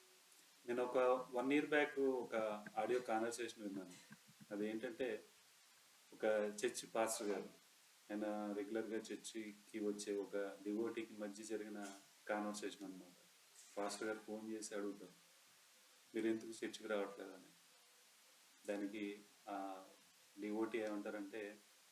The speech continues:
"చాలా బిజీగా ఉన్నాను పాస్టర్ గారు, పని ఒత్తిడి వల్ల రాలేకపోతున్నాను." అప్పుడు పాస్టర్ గారు ఏమంటారంటే, "నువ్వు చర్చికి కనుక రెగ్యులర్గా రాకపోతే పరలోకం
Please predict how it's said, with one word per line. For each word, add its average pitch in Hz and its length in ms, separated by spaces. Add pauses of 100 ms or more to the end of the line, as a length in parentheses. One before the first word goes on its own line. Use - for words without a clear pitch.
(560)
"చాలా 104 140
బిజీగా 107 380
ఉన్నాను 104 260
పాస్టర్ 95 320
గారు, 107 340 (500)
పని 104 180
ఒత్తిడి 104 300
వల్ల 101 220
రాలేకపోతున్నాను." 95 920 (1300)
అప్పుడు - 220
పాస్టర్ 110 360
గారు 113 120
ఏమంటారంటే, 104 800 (320)
"నువ్వు 98 140
చర్చికి 107 440
కనుక 120 240 (380)
రెగ్యులర్గా 113 540
రాకపోతే 101 680 (1200)
పరలోకం 110 540